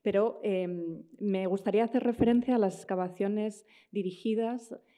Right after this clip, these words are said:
eh, desde aquí, desde el Museo Arqueológico Nacional, porque es el yacimiento donde, eh, se empezó, bueno, eh, donde está la misión que lleva más tiempo trabajando en, eh, Egipto y del que se han conmemorado hace muy poquito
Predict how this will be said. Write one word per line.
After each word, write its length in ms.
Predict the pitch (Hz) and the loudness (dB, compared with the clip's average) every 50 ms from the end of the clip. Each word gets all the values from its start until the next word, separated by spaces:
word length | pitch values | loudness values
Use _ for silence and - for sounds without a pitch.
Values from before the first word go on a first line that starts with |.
| _ - - | _ -6 -4
eh, 340 | 185 180 180 170 165 175 175 | -4 -2 -4 -4 -6 -6 -4
desde 240 | 180 196 185 170 175 | -4 -4 -2 -2 -4
aquí, 240 | 170 175 - 247 247 | -6 -2 -2 -2 0
desde 160 | 233 208 185 | 0 -2 -2
el 80 | 180 170 | -2 -4
Museo 240 | 170 170 170 202 196 | -4 -6 -4 -4 -4
Arqueológico 480 | 196 - 202 185 196 196 196 - 196 | -4 -2 -2 -2 -2 -4 -4 -8 -6
Nacional, 440 | 185 185 180 - 196 185 202 240 240 | -6 -6 -6 -6 -4 -2 -2 -2 -2
porque 180 | - - - 214 | -4 -2 -2 -2
es 100 | 208 - | -4 -2
el 80 | 226 214 | -2 -2
yacimiento 680 | 208 202 208 214 202 208 220 226 226 254 262 294 - - - - - _ _ - | -2 -2 -2 -2 -2 -2 -2 -2 0 0 -2 -2 -2 -8 -20 -20 -20 _ _ -2
donde, 520 | 180 214 214 220 226 220 240 269 277 233 - | 0 2 2 2 2 0 0 -2 -2 -6 -6
eh, 360 | - 185 180 175 170 160 156 156 160 160 - - - | -6 -4 -4 -6 -6 -8 -8 -10 -10 -12 -14 -18 -20
se 160 | - - 202 | -16 -10 -10
empezó, 540 | 180 175 170 175 170 - 190 185 185 180 180 | -8 -6 -6 -2 0 0 0 0 -2 -4 -4
bueno, 240 | - 185 175 - - - - | -6 -6 -6 -6 -10 -8 -6
eh, 240 | 196 190 185 185 185 | -4 -4 -4 -4 0
donde 260 | 156 202 196 190 190 | 0 2 2 2 2
está 360 | 185 190 - - 226 247 277 - - - - - - | 0 -2 0 0 0 0 0 -4 -8 -18 -20 -16 -4
la 140 | - 202 196 | -2 0 0
misión 520 | 196 190 185 185 - 226 214 220 240 254 240 | 0 -2 -4 -4 0 0 0 2 0 -2 -4
que 160 | - 226 190 | -4 -2 -2
lleva 220 | 202 196 220 226 | -2 -2 -2 -4
más 260 | 214 202 202 208 - | -4 -4 -6 -6 -4
tiempo 300 | - 226 214 202 226 226 | -2 -2 -2 0 -2 -2
trabajando 720 | 226 220 196 185 180 185 - 196 196 202 208 214 240 240 - - - - - - | -2 -2 -4 -4 -4 -4 -6 -4 -2 0 0 -2 -2 -4 -8 -20 -20 -20 -14 -2
en, 420 | - 196 196 208 208 208 214 - - | 0 2 2 2 2 0 -4 -4 -4
eh, 340 | 196 185 180 175 170 - - | -2 -2 0 0 -2 -2 -4
Egipto 480 | 165 - - 240 233 - - 262 269 285 | -6 -2 -2 -2 -2 -2 0 0 2 2
y 100 | 226 185 | 2 0
del 200 | 190 180 175 - | 0 0 -2 -2
que 260 | 180 175 170 170 165 | -4 -4 -4 -4 -4
se 140 | 170 - 175 | -6 -8 -8
han 80 | 180 | -6
conmemorado 600 | - 185 185 190 190 190 180 185 190 202 214 202 | -6 -6 -4 -4 -4 -4 -2 -2 0 0 -2 -2
hace 240 | - 190 - - 196 | -4 -4 -4 -4 -4
muy 160 | 180 196 202 196 | -2 -2 -2 -2
poquito 480 | - 196 - 196 190 - 190 202 208 | -4 -4 -4 -6 -4 -2 -4 -4 -4